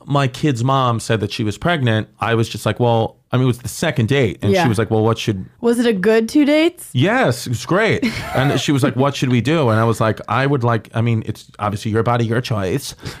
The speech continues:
Speaker 1: But I was like, but I was like, "You, if you are asking me, I know that's fucking nuts." But I was like, "I would be a good dad, and I would, like, love the kid. I promise you I'd love the kid. I don't know if we'll get married and do all
Speaker 2: Did you
Speaker 1: that."
Speaker 2: have scares before?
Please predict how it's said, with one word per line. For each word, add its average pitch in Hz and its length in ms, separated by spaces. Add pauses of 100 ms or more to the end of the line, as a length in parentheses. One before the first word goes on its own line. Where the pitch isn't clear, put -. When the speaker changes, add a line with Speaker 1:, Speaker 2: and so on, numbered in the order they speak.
(100)
Speaker 1:
But 127 100
I 123 60
was 123 200
like, 113 300 (280)
but 135 100
I - 20
was 123 140
like, 123 180
"You, 131 520
if 113 200
you 127 300 (160)
are 107 160
asking 127 340
me, 170 120
I 135 100
know 117 140
that's 123 160
fucking 113 640
nuts." 107 500 (280)
But 120 100
I 117 40
was 113 160
like, 117 240 (160)
"I 123 360
would 131 200
be 143 120
a 147 40
good 151 140
dad, 160 380
and 107 100
I 117 80
would, 110 100
like, 117 160
love 113 240
the 113 60
kid. 127 300
I 110 100
promise 127 440
you 139 60
I'd 117 120
love 117 120
the 101 80
kid. 107 280
I 117 100
don't 120 120
know 117 80
if - 120
we'll 113 100
get 110 240 (300)
married 120 340
and 113 100
do 117 120
all 107 80
Speaker 2:
Did 101 80
you - 40
Speaker 1:
that." 131 80
Speaker 2:
have - 100
scares 220 320
before? 185 520